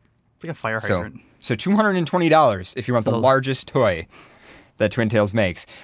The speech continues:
Speaker 2: Um, the dynamic split allows the base color to follow the pattern of the fur. There you go. Uh, and there's gonna be Falcon toys in the Friday drop, as well as their Black Friday event.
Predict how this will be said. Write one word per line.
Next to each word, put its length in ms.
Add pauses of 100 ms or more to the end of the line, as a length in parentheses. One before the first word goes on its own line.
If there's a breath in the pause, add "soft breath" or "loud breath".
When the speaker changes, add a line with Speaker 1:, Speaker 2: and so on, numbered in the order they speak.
Speaker 2:
Um, 840
the 240
dynamic 340
split 220
allows 280
the 80
base 180
color 260
to 320
follow 340
the 160
pattern 300
of 160
the 100
fur. 280
There 140
you 80
go. 200 (360 loud breath)
Uh, 200
and 80
there's 120
gonna 80
be 120
Falcon 400
toys 540
in 240
the 100
Friday 520
drop, 560 (220)
as 220
well 280
as 200
their 120
Black 260
Friday 280
event. 340